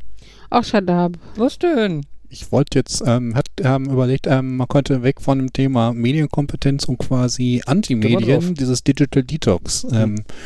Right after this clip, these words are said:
Speaker 3: wo Uli ja mal dieses
Speaker 4: Aber das
Speaker 3: Camp
Speaker 4: ist nicht mein
Speaker 3: rausgesucht
Speaker 4: Benutzername.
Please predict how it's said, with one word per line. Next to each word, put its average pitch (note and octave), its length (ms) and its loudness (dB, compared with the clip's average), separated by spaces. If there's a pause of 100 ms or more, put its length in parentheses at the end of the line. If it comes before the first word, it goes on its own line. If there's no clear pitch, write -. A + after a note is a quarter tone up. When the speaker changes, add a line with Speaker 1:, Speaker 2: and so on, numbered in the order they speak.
(340)
Speaker 3:
wo A#2 140 2
Uli C3 200 2
ja B2 140 0
mal A#2 180 2
dieses A#2 320 0
Speaker 4:
Aber B2 100 2
das A#2+ 60 2
Speaker 3:
Camp C3 120 2
Speaker 4:
ist - 60 -6
nicht A#2 80 4
mein A#2+ 80 4
Speaker 3:
rausgesucht C#3 420 2
Speaker 4:
Benutzername. E3 180 2